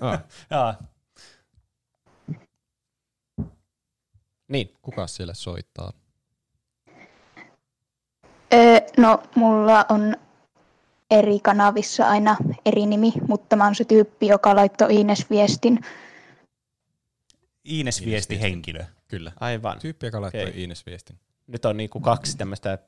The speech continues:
Speaker 3: point of, ö, mikä se on semmonen, niinku, että näistä tunnistaa, että tämä on ollut tämä sama
Speaker 2: Niin,
Speaker 3: henkilö.
Speaker 2: kyllä,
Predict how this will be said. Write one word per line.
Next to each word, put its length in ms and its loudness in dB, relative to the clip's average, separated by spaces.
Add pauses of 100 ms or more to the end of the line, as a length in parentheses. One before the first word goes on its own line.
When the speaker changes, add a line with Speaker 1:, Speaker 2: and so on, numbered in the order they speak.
Speaker 3:
point 380 -2 (100)
of, 200 -12 (500)
ö, 240 -4 (320)
mikä 260 -6
se 120 -10
on 60 -14
semmonen, 360 -10
niinku, 160 -10
että 160 -8
näistä 340 -4
tunnistaa, 420 -14
että 160 -20
tämä 260 -8
on 160 -12
ollut 180 -14
tämä 220 -10
sama 240 -6
Speaker 2:
Niin, 140 -4
Speaker 3:
henkilö. 240 -8
Speaker 2:
kyllä, 180 -12